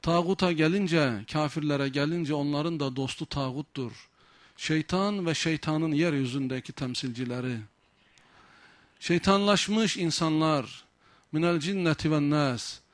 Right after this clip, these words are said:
hem cin taifesinden hem de insan taifesinden şeytanlaşmış olanlar.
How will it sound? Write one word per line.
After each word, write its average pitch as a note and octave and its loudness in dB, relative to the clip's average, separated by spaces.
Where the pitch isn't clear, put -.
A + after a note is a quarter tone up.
hem F#3 -2
cin E3 2
taifesinden D3+ 2
hem D3+ 2
de C#3+ 0
insan C#3 -2
taifesinden B2+ -4
şeytanlaşmış C#3 -2
olanlar. A#2+ -4